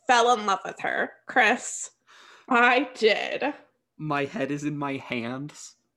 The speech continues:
Speaker 2: <laughs> Like, she's not all that telegenic. She's relatable,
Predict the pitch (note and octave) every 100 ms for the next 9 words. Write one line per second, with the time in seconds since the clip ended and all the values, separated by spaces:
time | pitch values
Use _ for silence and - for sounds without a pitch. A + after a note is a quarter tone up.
0 | _ - - - _ _ - - - -
1 | - - - D#3+ F#3+ - _ _ _ _
2 | _ _ _ _ _ _ _ _ _ _
3 | _ - - G#3 G3 F3+ E3+ E3+ G#3+ -
4 | D3+ D3 E3 D#3+ - _ _ - - D3
5 | C#3 - G#2+ G#2 C3 - - _ _ _
6 | - - F3 D3+ A#2 A#2+ A2 G#2+ G2 A2+
7 | D3 D3 G#3